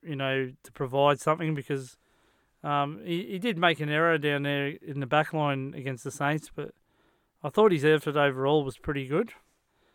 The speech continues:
Uh, so we need to assess whether he's part of our future, so I wouldn't mind seeing him get a run again.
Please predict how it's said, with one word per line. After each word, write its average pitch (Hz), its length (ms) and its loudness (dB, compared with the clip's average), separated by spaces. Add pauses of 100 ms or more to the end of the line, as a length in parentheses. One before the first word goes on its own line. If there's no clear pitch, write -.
(520)
Uh, 139 240 -2
so 147 400 4
we 170 140 0
need 175 180 4
to 143 80 4
assess - 720 0 (240)
whether 139 260 -2
he's 143 180 -2
part 151 280 0
of 143 100 -2
our 139 140 0
future, 151 420 -8
so 135 320 -6 (680)
I 151 40 -8
wouldn't 147 180 0
mind 139 240 2
seeing 139 280 -2
him 139 220 -2
get 135 160 -2
a 139 60 0
run 139 240 0
again. 139 500 0